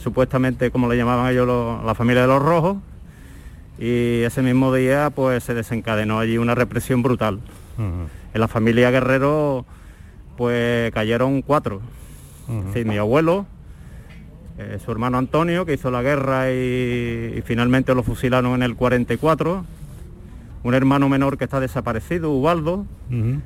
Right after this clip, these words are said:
Speaker 1: que tenía veintiún años, y el mismo día veintiséis se lo llevaron,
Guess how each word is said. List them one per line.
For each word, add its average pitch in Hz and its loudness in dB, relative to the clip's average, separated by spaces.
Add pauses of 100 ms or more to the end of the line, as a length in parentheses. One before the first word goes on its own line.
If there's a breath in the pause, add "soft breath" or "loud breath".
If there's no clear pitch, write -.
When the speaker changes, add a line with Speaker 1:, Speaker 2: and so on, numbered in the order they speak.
(100)
Speaker 1:
que 110 0
tenía 113 2
veintiún 123 2
años, 170 2
y 123 0
el 107 0
mismo 120 2
día 131 6
veintiséis 135 2
se 135 -2
lo 120 2
llevaron, 127 0